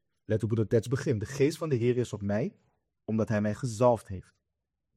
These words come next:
Dit sluit direct aan op wat we al gezien hadden. In Jesaja elf rust de geest op de komende twijgen Isaïe. In Jesaja tweeënveertig legt de Heere zijn geest op zijn knecht.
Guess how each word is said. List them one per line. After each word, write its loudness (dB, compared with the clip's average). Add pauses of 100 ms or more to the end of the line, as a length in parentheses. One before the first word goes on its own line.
(380)
Dit 2
sluit 10
direct 6
aan 0 (140)
op 0
wat 2
we 4
al 4
gezien -2
hadden. -4
In -6
Jesaja 0
elf 6
rust -2
de -4
geest 0 (280)
op -10
de -2
komende 2
twijgen 0
Isaïe. -4 (840)
In 6
Jesaja 6
tweeënveertig 4
legt 4
de 2
Heere 2
zijn -2
geest -4
op -10
zijn -4
knecht. -4